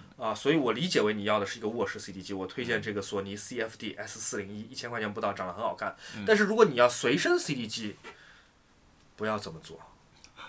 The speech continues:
Speaker 1: 太大，太容易跳音，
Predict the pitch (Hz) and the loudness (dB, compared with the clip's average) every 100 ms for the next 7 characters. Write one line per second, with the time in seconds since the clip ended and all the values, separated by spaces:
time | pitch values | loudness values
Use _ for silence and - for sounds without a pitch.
0 | - - 127 - 107 - - - - _ | -12 2 2 4 2 2 -14 -20 -20 _
1 | - - 143 120 117 110 107 98 90 - | -14 4 4 6 -2 -4 -2 -4 -6 -10
2 | - - 104 104 110 104 | -8 0 0 0 -4 -8